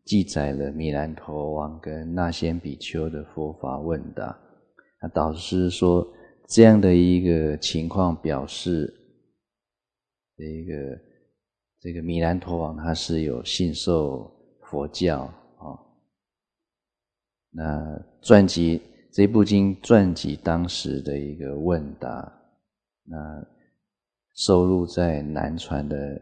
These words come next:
米兰陀王问，跟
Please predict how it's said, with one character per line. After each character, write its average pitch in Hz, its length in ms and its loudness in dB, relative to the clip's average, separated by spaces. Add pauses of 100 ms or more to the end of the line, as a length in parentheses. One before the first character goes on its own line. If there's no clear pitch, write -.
(260)
米 78 160 -10
兰 73 320 -8
陀 73 380 -8
王 73 340 -6
问， 87 240 4 (1200)
跟 82 400 -4